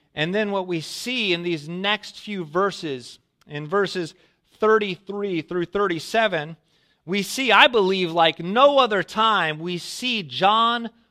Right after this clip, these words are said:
one fourteen become so real,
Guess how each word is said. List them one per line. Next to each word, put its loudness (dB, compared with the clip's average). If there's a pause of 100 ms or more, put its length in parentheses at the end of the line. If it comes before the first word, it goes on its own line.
(160)
one -2
fourteen -2 (180)
become -2
so 4
real, 0